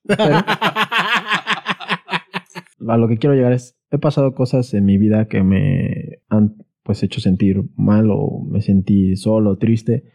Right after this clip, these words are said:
y reprimo eso porque no quiero a lo mejor esta idea que tengo mal o muchos tienen mal de que mostrar su vulnerabilidad, más como hombre, pues, es, es malo, ¿no? Está mal visto. Que, pues, es un error, ¿no? Pero en cuestión de lo sexual,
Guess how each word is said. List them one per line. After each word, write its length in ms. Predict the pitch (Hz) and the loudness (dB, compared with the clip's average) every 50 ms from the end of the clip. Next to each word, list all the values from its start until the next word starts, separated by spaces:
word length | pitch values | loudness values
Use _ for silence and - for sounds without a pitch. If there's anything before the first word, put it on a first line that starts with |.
| _ _ _ - | _ _ _ 0
y 140 | - 117 110 | 2 2 2
reprimo 380 | 101 98 - 117 123 120 120 | 2 0 0 2 4 4 4
eso 140 | 120 117 131 | 2 2 0
porque 200 | 107 - 101 104 | 0 0 2 2
no 120 | 107 107 107 | 2 2 2
quiero 220 | 117 110 107 104 | 0 2 2 4
a 40 | 101 | 2
lo 100 | 95 90 | 4 2
mejor 520 | 92 98 - 107 101 95 92 110 - _ _ _ _ _ - | 0 0 0 0 0 0 -2 -4 -10 _ _ _ _ _ -6
esta 200 | 127 127 - 131 | -4 0 0 2
idea 220 | 120 127 123 107 | 2 2 0 0
que 140 | - 113 101 | 0 -2 0
tengo 220 | - 113 113 110 | 2 2 4 4
mal 240 | 110 110 113 110 110 | 4 4 4 2 2
o 360 | 107 104 101 101 104 107 _ _ _ _ | 0 -2 -4 -4 -8 -12 _ _ _ _
muchos 200 | - 120 - - | -6 -4 -4 -2
tienen 180 | - 117 110 110 | 0 2 4 4
mal 180 | 110 107 110 107 | 4 4 4 2
de 120 | 104 98 | 2 0
que 260 | - 98 95 95 95 - - - - _ - | 0 0 0 0 0 -2 -6 -10 -12 _ -2
mostrar 360 | - 107 107 - 113 113 110 | 0 0 0 2 0 0 0
su 160 | - - 123 113 | 0 0 0 2
vulnerabilidad, 840 | 104 107 104 101 101 101 101 98 98 98 101 98 113 127 160 - _ _ _ _ _ _ _ - | 4 4 4 4 4 4 4 2 4 2 2 2 2 0 0 -2 _ _ _ _ _ _ _ 0
más 220 | - 110 110 - | 2 2 2 2
como 260 | - 117 104 104 107 | 2 2 4 4 6
hombre, 240 | 110 117 120 123 120 | 4 4 4 2 0
pues, 280 | 123 110 104 107 - - | 0 -2 -4 -4 -2 -4
es, 260 | 101 98 - - _ _ _ _ - | -4 -4 -4 -8 _ _ _ _ -4
es 120 | 113 104 | 0 2
malo, 200 | 104 98 95 92 90 | 4 4 4 4 4
¿no? 240 | 101 113 117 107 | 4 4 4 2
Está 220 | 104 - - 110 101 98 101 104 - _ _ | 2 0 2 2 2 2 2 -2 -8 _ _
mal 140 | - 101 98 | 0 2 4
visto. 400 | 92 92 95 - - 104 101 _ _ _ _ - | 4 2 0 -2 -8 -10 -10 _ _ _ _ -4
Que, 100 | - 98 | -4 -4
pues, 180 | - - - 120 | -4 -2 -2 -2
es 100 | 107 110 | 0 2
un 100 | 107 113 | 2 2
error, 220 | 127 139 131 107 | 2 2 2 2
¿no? 180 | 101 127 117 - - _ | 0 0 -2 -4 -8 _
Pero 220 | - 127 123 120 117 | -2 0 2 2 4
en 260 | 117 117 123 - - _ | 2 2 0 -4 -10 _
cuestión 340 | - 127 120 - 143 131 135 | -2 -2 0 2 2 2 4
de 100 | 147 143 | 4 4
lo 260 | 127 113 107 104 101 107 | 4 4 2 2 0 -2
sexual, 480 | - - 104 - - 123 - - - | -2 -4 -4 -2 0 -2 -2 -2 -6